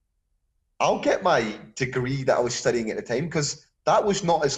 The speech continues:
hard as getting up every single morning, doing the cardio, restricting my calories for long periods of time,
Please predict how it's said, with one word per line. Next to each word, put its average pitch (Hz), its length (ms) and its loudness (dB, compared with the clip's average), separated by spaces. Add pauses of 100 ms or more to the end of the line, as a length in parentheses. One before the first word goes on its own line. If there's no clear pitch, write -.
hard 147 320 2 (100)
as 117 480 2 (1120)
getting 151 260 4
up 151 160 2
every 139 160 2
single 139 280 2
morning, 131 520 2 (240)
doing 143 180 2
the 131 100 2
cardio, 131 720 4 (520)
restricting 139 540 0
my 127 100 4
calories 135 380 2
for 131 100 0
long 123 260 2
periods 123 300 -4
of 110 140 -6
time, 117 420 0